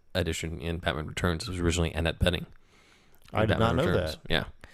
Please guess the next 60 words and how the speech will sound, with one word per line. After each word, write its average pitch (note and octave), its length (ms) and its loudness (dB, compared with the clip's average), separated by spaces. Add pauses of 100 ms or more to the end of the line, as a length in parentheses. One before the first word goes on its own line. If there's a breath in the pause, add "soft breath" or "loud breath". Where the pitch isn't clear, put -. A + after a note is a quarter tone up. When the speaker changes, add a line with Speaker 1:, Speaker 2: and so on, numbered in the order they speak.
(140 loud breath)
Speaker 2:
Well, G#2+ 120 2
Speaker 1:
But F#2+ 100 6
Speaker 2:
Pfeiffer C#3 260 8
fucking F#2+ 280 0
killed G2+ 240 4
that F#2 160 -2
shit. - 100 2
Speaker 1:
Yeah, C3 140 4
she G2+ 160 0
did. F#2 200 6
I E2 120 0
can't A2+ 180 2
really F#2 140 2
see F2+ 140 0
Bening E2+ 340 4
in - 80 -2
that, - 280 -4
in F#2 120 0
that - 160 -2
version. F#2 240 4
Speaker 2:
Yeah, F#2+ 160 -2
Pfeiffer - 400 2
fucking F2 760 -4 (180)
swung - 340 8
Speaker 1:
So, - 60 -6
Speaker 2:
for - 80 0
the F2 100 -4
fucking G2 360 -4
Speaker 1:
it, G#2+ 120 2
Speaker 2:
fences G2+ 340 6
on F2+ 120 2
Speaker 1:
it - 40 6
Speaker 2:
that C#3 100 6
Speaker 1:
worked G#2+ 120 2
Speaker 2:
shit. A#2+ 100 2
Speaker 1:
out. G#2 220 -2
Yeah. F#2 240 0
No, G2+ 120 6
in G2 60 6
the G2 60 4
orig-, A2 320 8
in G2 160 4
the F2 120 2
shooting D3+ 320 6
script, - 400 -4
there F#2 100 2
was E2+ 120 2
gonna F2 160 2
be D#2 120 0
this B1 140 -4
whole F2+ 380 10
scene F2+ 240 4
at D#2 100 -2
the - 60 -6
stables E2+ 600 4
with E2+ 180 -4
Vicky F2+ 240 0
Vale E2 180 2
on C#2+ 100 -4
horseback, - 520 4